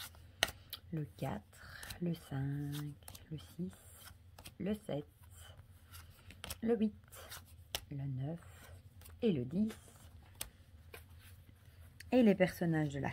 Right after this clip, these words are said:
cour, voilà. J'adore celui-ci. Le valet de coupe, c'est le serveur avec un grand sourire et, je sais pas, j'adore son sourire. Ouais. Ah, celle-ci aussi, chevalier de coupe, avec son milkshake.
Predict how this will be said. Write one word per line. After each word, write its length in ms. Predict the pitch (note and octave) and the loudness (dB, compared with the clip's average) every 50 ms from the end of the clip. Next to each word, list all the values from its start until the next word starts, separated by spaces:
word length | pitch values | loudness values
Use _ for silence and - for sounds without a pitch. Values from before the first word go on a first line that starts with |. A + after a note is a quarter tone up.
| - | -4
cour, 680 | - - C#4+ D4 D4+ D4 D4 D4 D4 D4 - - - - - - - - | -2 0 2 4 4 4 4 4 2 0 -2 -6 -12 -12 -12 -12 -4 -2
voilà. 380 | D3 C#3+ D3 D#3 F#3 G3+ - - - - - - - - | 0 0 2 2 2 2 0 -2 -12 -18 -18 -10 -4 -2
J'adore 540 | - - G#3+ G3 F#3 F3 G#3 C#4+ D#4 D#4 - | 6 12 12 12 12 12 12 12 12 12 12
celui-ci. 580 | - B3+ A3+ G#3 F#3+ F3+ - - - E3+ D#3 - - - - - - - - | 6 6 8 8 8 6 4 0 -2 -2 -2 -2 -4 -14 -14 -12 -14 -8 2
Le 160 | - G#3 A3 A3+ | 6 8 10 10
valet 320 | G#3+ G#3+ G#3+ G#3 G3+ G3 | 12 12 12 12 12 8
de 60 | G3+ | 6
coupe, 220 | - - G#3 F3+ - | 6 2 2 2 2
c'est 200 | - - G#3+ G3+ | 6 10 10 10
le 120 | G#3 G#3 | 10 10
serveur 540 | G#3 - A3+ F#3+ F3 F3 G#3 A#3 B3 A3+ G3 | 6 6 6 6 6 8 8 10 10 10 10
avec 200 | G3 G3 F#3 - | 8 4 6 6
un 140 | F3 E3+ E3 | 4 4 6
grand 220 | E3 G3 B3+ C4 | 6 8 8 6
sourire 400 | - - - G3 F#3 G#3 G#3 F3+ - - - | 6 4 0 4 6 6 6 4 2 -4 2
et, 300 | - G3+ F#3 F#3+ G3+ - - - - - - - | 6 8 8 8 8 4 -2 -12 -14 -14 -14 -10
je 80 | - - | 0 10
sais 120 | A#3+ A#3 | 10 10
pas, 320 | G#3+ - F#3+ F3+ F#3+ G3 - - - - | 12 12 12 12 12 12 8 -2 -8 2
j'adore 380 | F#3+ G3+ G3+ G3 G#3+ A#3+ A3+ | 8 8 8 10 10 6 6
son 160 | - - B3+ A#3 | 6 4 4 4
sourire. 440 | G#3+ - A3 F#3 F#3 F3 E3 D#3 - - - - - - - - - - - - - - - - - - - - - - - - - - - - - - - - - - - - - | 6 4 4 6 6 4 4 2 -2 -8 -14 -16 -18 -20 -20 -20 -20 -20 -20 -20 -18 -18 -18 -20 -20 -20 -20 -20 -20 -20 -20 -20 -20 -20 -20 -20 -20 -20 -20 -20 -20 -20 -16 -4 2
Ouais. 220 | E3+ F3 - - - - - - - - - - - - - - - - - | 4 4 4 2 -2 -18 -20 -20 -20 -20 -20 -20 -20 -20 -20 -18 -16 -8 0
Ah, 200 | - F3+ E3+ D#3 | 2 2 2 2
celle-ci 340 | - - D3+ D3 - - E3+ | 2 2 0 0 0 -4 -4
aussi, 240 | D3+ - - F#3 E3 | -4 -4 -4 -6 -6
chevalier 400 | - - E3+ D#3+ D#3 D#3 D3+ D3+ | -4 -2 0 2 2 2 2 0
de 100 | - - - | -4 -8 -8
coupe, 280 | - F#3 F3 - - - | -6 -6 -6 -6 -8 -8
avec 140 | - D3 D3 | -6 -6 -6
son 160 | - - E3 | -2 -2 0
milkshake. 500 | D#3+ D3+ D3 C#3+ - - - E3 E3+ F#3+ | 0 0 -2 -4 -6 -6 -4 -4 -4 -6